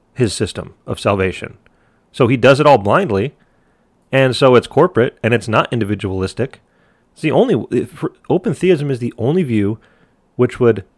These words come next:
adequately get away from the idea of indivi-,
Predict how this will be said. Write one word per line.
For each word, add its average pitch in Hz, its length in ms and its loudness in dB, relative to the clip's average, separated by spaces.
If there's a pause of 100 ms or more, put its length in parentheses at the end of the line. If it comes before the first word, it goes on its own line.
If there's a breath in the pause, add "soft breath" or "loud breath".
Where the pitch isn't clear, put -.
(160)
adequately 110 720 -2 (880)
get 131 120 4
away 110 220 2
from 104 400 -6 (280)
the 117 120 0
idea 104 300 0
of 104 260 -4
indivi-, 113 460 -2